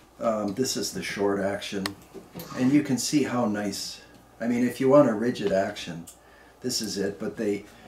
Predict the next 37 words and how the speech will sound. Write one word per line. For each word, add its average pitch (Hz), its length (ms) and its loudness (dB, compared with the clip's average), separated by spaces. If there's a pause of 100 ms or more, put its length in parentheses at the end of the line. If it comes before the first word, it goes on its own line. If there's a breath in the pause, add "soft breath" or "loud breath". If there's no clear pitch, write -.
(120)
they 156 140 2
didn't 147 280 4
compromise. 107 720 -2
Here's 117 320 0
the 95 120 -4
new 104 180 -4
configuration 98 800 -4
of 85 120 -10
bolt 92 260 -4
handle. 131 460 -4 (220)
You - 80 -10
can - 180 -6
see 107 360 2
the, 98 180 -6 (400)
it's - 120 -14
hard 127 200 2
for - 140 -8
me 92 100 -4
to 82 240 -6
arrange 95 340 -8
all 98 140 2
these 90 220 -8
parts, 95 360 -8
but - 120 -8
that's 107 300 -6
the 98 180 -2
old 117 280 0
one, 110 160 0
that's 95 240 -2
the 95 120 -8
new 117 180 -6
one. 120 260 -2 (380 loud breath)
They're 101 120 0
both 98 240 0
fine, 101 420 -4 (1080 loud breath)
and 110 220 0
they're 107 200 -4